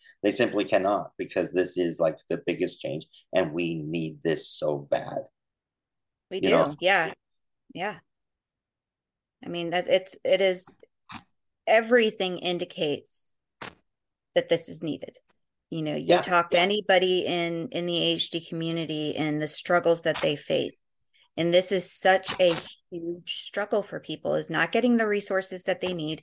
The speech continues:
Speaker 2: because they're not able to get the diagnosis they need,
Speaker 1: Mm-hmm.
Speaker 2: because only movements are, are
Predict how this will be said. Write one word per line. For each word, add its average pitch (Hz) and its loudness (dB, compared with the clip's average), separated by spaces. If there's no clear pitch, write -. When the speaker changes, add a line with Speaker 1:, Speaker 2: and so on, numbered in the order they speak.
Speaker 2:
because 170 0
they're 160 2
not 151 4
able 190 4
to 202 -6
get 185 0
the 180 -8
diagnosis 170 -4
they 147 -2
need, 147 -6
Speaker 1:
Mm-hmm. 160 6
Speaker 2:
because - 0
only 156 -6
movements 185 -4
are, 160 0
are 156 0